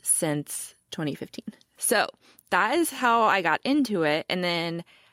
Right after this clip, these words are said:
how I became a travel hacking mom is that actually Alex and I met on Instagram and we sort of just hit it off. We're very similar in a lot of ways.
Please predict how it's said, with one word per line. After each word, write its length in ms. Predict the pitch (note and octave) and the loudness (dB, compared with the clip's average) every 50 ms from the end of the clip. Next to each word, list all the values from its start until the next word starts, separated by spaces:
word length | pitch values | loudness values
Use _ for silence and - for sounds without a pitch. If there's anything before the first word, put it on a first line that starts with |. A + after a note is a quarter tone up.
| _ | _
how 320 | - - - G3+ G#3 A3 A3 | -12 -4 -2 0 2 2 2
I 100 | F#3+ G3+ | 2 2
became 340 | F3 F#3+ - - F#3 G3 F#3+ | 0 -2 -4 -4 -4 -4 -2
a 60 | F3 | -4
travel 280 | - - - F#3 F3 F#3+ | -4 -4 -4 -4 -2 -2
hacking 400 | F3 E3 E3 - E3+ D#3+ D#3+ D#3+ | -4 -6 -6 -6 -8 -8 -6 -4
mom 600 | F3 B3 E4 D4 G3 D3+ D3+ D#3 F#3+ A#3+ D4+ D4+ _ _ _ _ _ - | -2 -2 0 0 0 -2 -2 -2 -2 -4 -4 -6 _ _ _ _ _ -2
is 380 | F3+ F3+ F3 F3 F3 F3 F3 | 0 2 2 2 0 0 -2
that 420 | - F3 E3 E3 D#3+ E3 D#3+ - - - | -2 0 0 0 0 0 -2 -2 -4 -4
actually 520 | D3+ F3 - - - - B3+ B3 A#3+ B3 | -4 -4 -4 -4 -2 0 2 2 2 2
Alex 400 | A3+ B2+ E3 F3 G3+ B3+ - - | 2 0 0 0 -2 -4 -4 -4
and 120 | C4+ A#3+ A#3+ | -2 0 0
I 440 | A3+ A#3 A#3+ B3 B3 C4 C#4 C#4+ - _ - | 2 2 2 0 0 0 -2 -4 -6 _ -4
met 480 | G3+ F#3+ E3+ D#3+ E3+ F#3 G#3+ - - - | -2 0 0 0 0 0 -2 -4 -4 -2
on 300 | G3 F#3 F#3 G3 G#3+ A#3+ | 0 0 2 0 0 -2
Instagram 840 | - - G3+ - - - E3 D#3 D#3 D3 D3+ D3+ D#3 F#3 B3 F4 F4 - _ _ _ _ _ _ _ _ _ _ - G3+ - - | -2 -2 -4 -4 -4 -4 -4 -4 -2 -2 -2 -2 -2 -2 -2 -2 -4 -8 _ _ _ _ _ _ _ _ _ _ -14 -14 -8 -4
and 440 | - G#3+ G3+ G3 G3 G3 G3 F#3+ F#3 | -2 0 2 2 2 2 2 0 0
we 120 | F3 F#3 | 0 0
sort 240 | F#3 - F3+ F3 F#3+ | 0 2 2 2 2
of 80 | G#3+ A3 | 2 0
just 200 | B3 A#3+ A#3 - | 0 -2 -2 -2
hit 180 | - G#3 G3+ | 0 0 2
it 100 | A#3+ A3 | 2 4
off. 500 | G#3 F#3 F3 F#3 G#3+ B3+ - - - - _ _ _ _ _ _ _ | 4 4 2 2 0 -2 -4 -10 -20 -20 _ _ _ _ _ _ _
We're 300 | - F#3 G3 G3 G3 F#3+ | -4 0 2 4 4 4
very 340 | F3 F3 G3 F#3 F3 F#3+ G#3+ | 2 2 0 0 2 2 0
similar 760 | G#3 - - - - G#3 G#3 G#3+ F#3+ E3+ E3 D#3+ E3+ F#3 G#3+ | 0 0 0 0 2 2 2 2 2 2 2 2 2 2 0
in 180 | A#3 - A3 G#3+ | 0 0 0 0
a 80 | G3 F#3 | 2 2
lot 220 | E3 D#3+ E3 E3 | 4 2 4 2
of 160 | F#3 G3+ G3 | 2 0 0
ways. 680 | F#3+ E3 F3 D#3+ D3+ D3 D3 D3+ E3 G3+ B3 C#4 C#4 | 0 0 0 2 2 0 0 0 0 0 -2 -2 -2